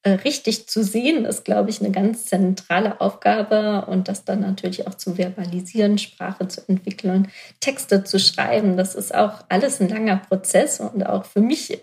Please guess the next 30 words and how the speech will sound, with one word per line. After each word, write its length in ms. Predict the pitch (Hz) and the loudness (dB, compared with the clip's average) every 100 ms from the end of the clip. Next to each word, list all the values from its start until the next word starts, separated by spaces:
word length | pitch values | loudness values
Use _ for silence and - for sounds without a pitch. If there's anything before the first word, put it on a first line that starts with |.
| - | -2
ist 340 | 208 202 - | -2 -2 -6
dieser 220 | 214 202 196 | 0 4 4
Prozess 520 | - 190 - 196 - | 2 0 2 0 0
noch 160 | 196 | 0
nicht 380 | 190 185 - - | 0 -2 -4 -8
abgeschlossen. 760 | - - - - - 196 - 202 | -10 -6 -6 -4 -6 -6 -6 -6
Also 260 | 190 196 | -6 -4
man, 360 | 185 180 180 185 _ _ - _ _ | -6 -4 -4 -4 _ _ -20 _ _
äh, 180 | - 202 | 0 0
lernt 320 | 196 190 185 | 0 -2 -2
ja 60 | 196 | -4
die 100 | 196 | -4
ganze 280 | 185 180 - | -4 -4 -4
Zeit 180 | 170 - | -6 -4
weiter 460 | 175 196 214 175 | -4 -2 -2 -2
und, 260 | 175 180 - | -2 -4 -4
äh, 140 | 185 | -2
ja, 160 | 190 190 | -2 -2
muss 460 | 208 202 190 - - | -2 -2 -2 -4 -6
irgendwie 480 | 185 196 196 185 | -4 -2 -2 -4
schauen, 400 | 185 - 180 208 | -4 -6 -2 0
dass 180 | 196 190 | -2 -4
man 200 | 185 180 | -6 -4
seine 320 | 185 185 185 | 0 0 0
Fähigkeiten, 800 | 190 190 196 - 175 - 196 185 185 - - - - _ _ - | -2 -2 -4 -4 -8 -4 -2 -2 -2 -10 -20 -20 -20 _ _ -2
äh, 200 | 190 196 | 0 0
ständig 560 | - 180 185 196 190 | -4 0 2 2 0
weiter 460 | - 185 - 175 175 | -4 -6 -6 -8 -8
professionalisiert, 1120 | - 190 190 190 196 175 165 175 196 190 - | -8 -8 -6 -4 -2 -2 -6 -4 -2 -2 -2
weiterentwickelt. 880 | 180 202 196 196 190 190 - - | -6 -4 -4 -4 -4 -6 -8 -10